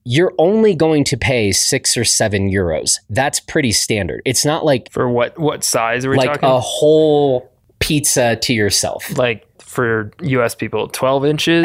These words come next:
Speaker 1: That's a great question. No, bigger. I'm gonna
Speaker 2: Oh,
Speaker 1: say
Speaker 2: jeez.
Speaker 1: Yeah.
Speaker 2: That's ridiculous.
Speaker 1: But, you know, typically very, very thin,
Speaker 2: Yeah.
Speaker 1: like fourteen inch. And it's not like the good pizza is, like, fourteen euros,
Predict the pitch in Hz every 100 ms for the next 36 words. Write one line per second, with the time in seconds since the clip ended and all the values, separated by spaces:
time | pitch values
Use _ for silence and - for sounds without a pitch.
0 | 170 131 135 131 127 117 101 87 127 117
1 | 90 117 92 73 - 113 127 135 - 131
2 | 101 - 180 123 - - 120 117 - -
3 | - 131 - - - 156 143 - - 107
4 | - 143 147 120 113 180 180 175 147 104
5 | 92 107 135 160 156 156 175 175 - 107
6 | 98 98 - - _ - 117 - - -
7 | 135 - - 156 135 107 151 - - -
8 | _ 131 131 127 - 151 143 - 135 160
9 | 220 214 190 185 135 117 104 78 - 117
10 | 143 - 202 214 - 226 226 - 113 92
11 | 101 90 - - 117 135 - 185 185 190
12 | 190 185 196 196 -